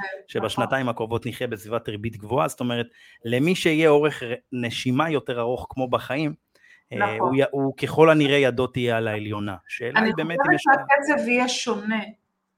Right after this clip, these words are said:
Speaker 2: בין דירות עד לרף של שלושה, ארבעה מיליון שקל,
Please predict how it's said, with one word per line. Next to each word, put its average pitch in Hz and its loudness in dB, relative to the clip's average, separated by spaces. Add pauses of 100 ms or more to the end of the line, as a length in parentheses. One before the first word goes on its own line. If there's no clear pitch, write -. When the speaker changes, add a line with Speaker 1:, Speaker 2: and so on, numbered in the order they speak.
(180)
Speaker 2:
בין 220 2
דירות 202 -4
עד 202 2
לרף 196 -2
של 190 -8
שלושה, 196 -4
ארבעה 196 -4
מיליון 196 -8
שקל, 226 -4